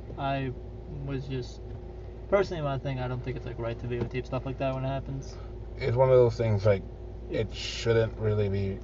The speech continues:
Speaker 2: video-, I, and I could agree with that. That's something that nobody wants to find footage of. It's better left alone and not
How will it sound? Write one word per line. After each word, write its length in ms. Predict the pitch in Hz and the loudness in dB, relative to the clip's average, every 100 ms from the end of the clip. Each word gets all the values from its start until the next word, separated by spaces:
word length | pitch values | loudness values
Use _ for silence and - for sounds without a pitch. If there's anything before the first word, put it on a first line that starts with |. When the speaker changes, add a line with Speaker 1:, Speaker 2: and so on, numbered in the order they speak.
| - | -10
Speaker 2:
video-, 400 | - 101 104 104 | -4 0 2 4
I, 320 | 101 107 107 | 8 8 8
and 100 | 110 | 6
I 100 | 107 | 4
could 180 | 104 104 | 4 0
agree 200 | 101 101 | 2 2
with 200 | 98 95 - | 2 0 -4
that. 260 | 95 92 - - | -2 -2 -6 -4
That's 340 | 101 98 - | -2 -2 -2
something 400 | 104 98 98 98 | 0 0 0 0
that 200 | 92 92 87 - - - - - - - | 0 0 -2 -8 -10 -10 -10 -10 -10 -2
nobody 420 | 110 117 113 110 110 | 8 10 12 10 8
wants 560 | 104 - 104 104 - - | 0 0 4 4 2 -2
to 180 | 98 | -2
find 400 | 92 - 98 95 | -2 0 2 2
footage 420 | 92 110 98 92 - | -2 -2 0 -2 -4
of. 380 | 87 92 92 90 | -2 0 0 -2
It's 300 | 92 - 98 104 - | -6 -8 -8 -6 8
better 320 | 110 107 107 | 10 12 8
left 520 | 92 98 95 - - - - - | 8 6 6 2 -10 -12 -12 -4
alone 520 | 101 98 95 95 95 90 | 0 4 6 6 4 0
and 220 | 90 90 - - - | -2 -6 -10 -10 -4
not 280 | 107 110 113 | 4 6 4